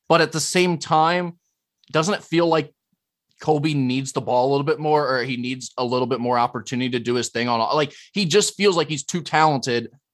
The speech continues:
and too good to, to not get him a little bit more involved at times. Like, it feels like there's some halves where he only takes one or two shots, and I, I can't put exactly my finger on, like, what they should be doing differently or how he should be used differently, but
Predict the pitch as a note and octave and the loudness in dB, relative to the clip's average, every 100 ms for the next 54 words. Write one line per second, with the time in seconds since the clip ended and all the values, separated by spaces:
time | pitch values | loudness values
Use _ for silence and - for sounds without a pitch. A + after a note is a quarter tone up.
0 | - D3+ C#3 - E3+ C3+ C#3+ C#3+ A#2+ G2+ | 0 2 2 2 2 4 4 4 0 -4
1 | B2+ A#2 G#2 _ _ _ - D3 D3+ D#3+ | -2 -2 -4 _ _ _ -6 0 2 2
2 | E3+ E3+ D#3+ C#3+ C#3+ C#3+ C#3 B2+ C3 B2+ | 2 0 2 0 0 0 -2 -4 -2 -4
3 | G#2+ A#2 B2+ G2+ - - D#2+ D2+ F#2+ A#2+ | -2 -2 -2 -4 -16 -16 -16 -12 -2 0
4 | A2+ - D3+ D3+ D3 D3 - D3 C#3+ D#3 | 0 2 2 4 2 2 0 -2 0 0
5 | D3 A#2+ A#2+ A#2+ D3 C#3+ - _ _ A#2 | 0 -2 -2 -2 -4 -4 -8 _ _ -4
6 | C3+ C#3+ C3 C#3+ B2+ - C3+ A2 - - | 0 0 -2 -4 -4 0 2 2 -2 -14
7 | - _ _ _ C#3+ C3+ C3 B2 A#2 A2+ | -18 _ _ _ -4 -2 -2 -2 -2 -6
8 | _ _ _ _ _ _ _ _ _ _ | _ _ _ _ _ _ _ _ _ _
9 | _ _ _ _ _ _ D3+ - D#3 D3 | _ _ _ _ _ _ -2 0 0 0
10 | A3 - G#3 D3+ E3+ F3+ D#3+ D3 E3 D#3 | -2 0 0 4 2 2 0 -2 -2 0
11 | C#3+ C3+ A#2+ C3+ F3+ E3+ E3+ D#3+ D3+ C#3+ | 2 0 -2 0 0 0 -2 -4 -6 0
12 | D3 B2 C#3 D3+ D#3+ E3 D3+ B2 C3+ C#3+ | 0 0 -4 -2 -2 0 0 2 2 2
13 | D3 D3 B2+ A#2 A2+ D3 F#3 F#3 G3+ A#3 | 0 -6 -12 -12 -8 -6 -4 -4 -4 -2
14 | G#3+ D3+ | 2 0